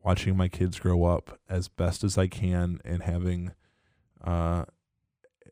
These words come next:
having memories in the midst of kind of the normal everyday stuff. I, I also had this other conclusion. I, Aaron is in fourth grade this year. He's gonna be ten. And right, for me personally,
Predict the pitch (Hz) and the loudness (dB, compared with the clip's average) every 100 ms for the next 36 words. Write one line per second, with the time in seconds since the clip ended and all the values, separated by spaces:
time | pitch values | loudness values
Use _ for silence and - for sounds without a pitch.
0 | _ 101 101 92 90 90 90 87 90 87 | _ 0 2 2 0 0 0 0 -2 -2
1 | 87 - 92 - 90 87 87 90 87 87 | -2 -4 -8 -4 -2 0 0 -2 -2 -2
2 | 87 85 78 - 87 73 - - 104 - | -2 -4 -4 -4 -4 -4 -6 -2 -2 4
3 | 123 131 - 98 101 95 87 101 - 95 | 8 10 10 8 6 4 2 2 2 0
4 | 98 90 90 - 107 123 151 160 - _ | 2 2 -2 2 4 6 4 2 -2 _
5 | _ _ _ _ _ _ _ _ _ _ | _ _ _ _ _ _ _ _ _ _
6 | _ 120 139 147 117 113 117 110 - 104 | _ 4 6 6 4 4 8 8 8 4
7 | 95 95 - 92 101 95 104 113 107 - | 4 2 2 2 2 2 2 2 0 0
8 | - 101 87 85 98 107 - - _ _ | 0 2 2 2 2 0 -4 -18 _ _
9 | - 107 104 104 98 98 95 - _ _ | -2 2 4 4 2 -2 -4 -8 _ _
10 | _ _ _ _ _ _ _ _ _ - | _ _ _ _ _ _ _ _ _ -10
11 | 110 117 135 - - 110 120 - 110 - | 6 8 8 4 2 2 2 4 2 2
12 | 123 127 | -2 -2